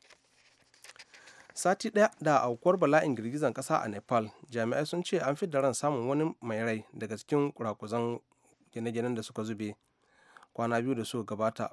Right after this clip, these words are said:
ba wani alamun cewa za a ƙara samun wani wanda ya rayu cikin wannan haɗarin, kamar yadda babban jami'i a ma'aikatar cikin gida, Laxmi Dakal, yake cewa mutane biyu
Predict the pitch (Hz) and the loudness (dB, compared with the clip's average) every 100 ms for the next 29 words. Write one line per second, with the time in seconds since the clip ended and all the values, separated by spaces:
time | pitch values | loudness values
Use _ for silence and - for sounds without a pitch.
0 | - 117 113 131 107 107 104 113 - 117 | -2 0 0 -2 -4 -6 -6 -8 -6 -6
1 | 107 107 113 117 104 123 113 - 120 110 | -6 -10 -4 -4 -2 -2 -2 -4 -4 -2
2 | 120 131 135 117 117 110 107 107 - 120 | -4 0 -2 -2 -4 -4 -6 -6 -6 -2
3 | 131 117 107 101 107 104 - - 107 120 | 0 -2 -4 -8 -8 -8 -12 -10 -4 -4
4 | 113 104 110 123 127 135 127 113 110 107 | -4 -10 -8 -6 0 0 0 -2 -6 -8
5 | 113 113 - 113 120 _ _ _ _ - | -8 -10 -10 -10 -10 _ _ _ _ -8
6 | - 135 135 127 - 120 131 127 120 110 | -2 2 2 0 -2 -2 -2 0 -2 -2
7 | 107 - 120 104 - - 113 113 - 104 | -8 -4 -4 -4 -8 -12 -10 -8 -8 -8
8 | - 110 107 104 - _ _ - _ _ | -6 -4 -4 -6 -10 _ _ -20 _ _
9 | - - - - _ 180 226 165 151 160 | -20 -20 -20 -20 _ 2 6 6 6 2